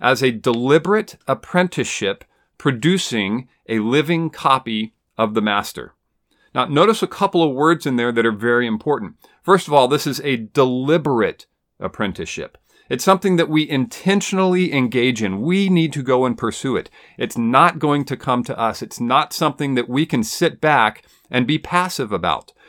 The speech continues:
Maybe in twenty twenty we were passive in our spiritual walk. We weren't pursuing it the way we should have. We didn't give ourselves over to a deeper prayer life, deeper study life, deeper fellowship life.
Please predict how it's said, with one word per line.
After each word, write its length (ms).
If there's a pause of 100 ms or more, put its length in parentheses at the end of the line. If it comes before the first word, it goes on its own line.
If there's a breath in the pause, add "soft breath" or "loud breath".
(280 soft breath)
Maybe 280
in 100
twenty 320
twenty 320
we 140
were 160
passive 540
in 100
our 100
spiritual 480
walk. 300
We 100
weren't 260
pursuing 600
it 120
the 80
way 160
we 120
should 220
have. 200 (320 soft breath)
We 140
didn't 340
give 280
ourselves 480
over 260
to 160
a 60
deeper 380
prayer 300
life, 320
deeper 320
study 440
life, 280 (340 soft breath)
deeper 440 (180)
fellowship 760
life. 300